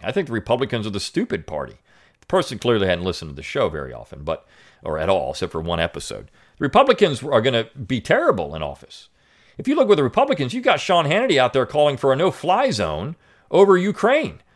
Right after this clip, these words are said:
The Republicans would be awful. Nobody wants the Republicans in, in office. They're terrible. Uh, however, I mean, you could say Trump's foreign policy was better than Biden's. We didn't have a war for four years. That's great.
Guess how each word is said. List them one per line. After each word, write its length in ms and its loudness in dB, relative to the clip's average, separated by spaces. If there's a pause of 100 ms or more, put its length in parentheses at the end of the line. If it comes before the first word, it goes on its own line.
(140)
The 60 -4
Republicans 500 0
would 80 -4
be 120 4
awful. 460 0 (460)
Nobody 200 -2
wants 240 2
the 40 -8
Republicans 600 -2
in, 180 -14
in 100 -10
office. 500 -10 (380)
They're 80 -12
terrible. 460 0 (540)
Uh, 260 4 (160)
however, 680 6 (100)
I 60 -14
mean, 120 -4
you 80 -2
could 160 -6
say 160 2
Trump's 360 0
foreign 240 0
policy 400 2
was 180 2
better 240 6
than 180 -2
Biden's. 480 0
We 80 0
didn't 140 0
have 120 2
a 40 4
war 320 6
for 140 0
four 260 0
years. 400 -10 (440)
That's 140 0
great. 340 2